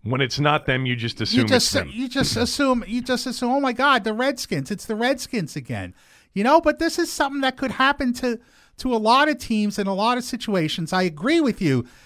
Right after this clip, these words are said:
Speaker 2: that these things, if you're gonna have them, they should be mandatory. You know, I thought it was interesting that,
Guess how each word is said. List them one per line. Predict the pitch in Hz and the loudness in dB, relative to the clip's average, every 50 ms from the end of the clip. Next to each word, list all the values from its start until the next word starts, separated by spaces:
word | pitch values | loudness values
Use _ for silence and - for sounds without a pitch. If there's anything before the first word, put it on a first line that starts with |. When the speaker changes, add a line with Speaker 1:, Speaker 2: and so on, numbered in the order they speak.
| - _ | -10 _
Speaker 2:
that | - 160 151 - | -2 -2 0 0
these | 180 170 165 - - | 0 -2 -2 -2 -2
things, | 196 180 170 160 147 - | -2 -2 0 -2 -4 -6
if | 180 151 - | -8 -8 -6
you're | 190 170 | -4 -2
gonna | 185 208 202 185 | 0 0 0 0
have | - - 196 190 - 156 | 0 2 2 2 2 2
them, | 143 123 113 110 - _ _ _ _ _ - | 0 0 -2 -2 -6 _ _ _ _ _ -4
they | 147 147 | -2 -2
should | 147 - - 185 175 147 | -2 0 0 0 0 0
be | 147 143 | 0 -2
mandatory. | 139 135 143 151 165 165 147 139 123 - - 123 101 92 95 92 85 _ _ _ _ _ - | 0 2 2 2 2 0 -2 -4 -6 -6 -6 -6 -6 -6 -8 -12 -14 _ _ _ _ _ -4
You | 139 143 | -2 2
know, | 160 160 156 151 143 - _ - - | 4 6 6 6 4 0 _ -10 -4
I | 139 151 | -2 0
thought | 156 - 233 240 294 | 2 6 6 6 6
it | 320 294 | 6 4
was | 226 180 - | 2 0 2
interesting | 175 202 262 262 - 262 220 - - - 131 113 110 110 - _ _ _ _ _ _ _ _ _ - | 2 2 2 2 2 -2 -2 -2 -2 -2 0 0 -2 -4 -8 _ _ _ _ _ _ _ _ _ -6
that, | - 147 139 139 139 143 - | -4 -4 -4 -4 -4 -6 -8